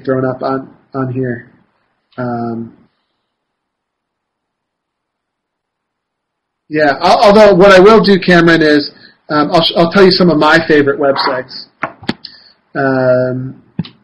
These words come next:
yeah, you, you know what I mean? It's one of those, it's one of those, uh, one of those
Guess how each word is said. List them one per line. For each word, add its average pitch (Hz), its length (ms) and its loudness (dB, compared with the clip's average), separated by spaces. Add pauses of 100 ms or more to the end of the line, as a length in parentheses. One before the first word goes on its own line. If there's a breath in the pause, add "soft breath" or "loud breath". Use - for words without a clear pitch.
(360)
yeah, 175 300 4 (200)
you, 220 120 4 (100)
you 208 120 4
know 220 80 6
what 214 120 4
I 202 40 4
mean? 208 300 2
It's 175 160 -2
one 196 120 4
of 180 80 4
those, 160 340 4 (120)
it's 147 200 -2
one 165 140 4
of 151 60 2
those, 143 300 2
uh, 123 380 -2 (1000)
one 160 140 -4
of 147 40 -2
those 135 240 -2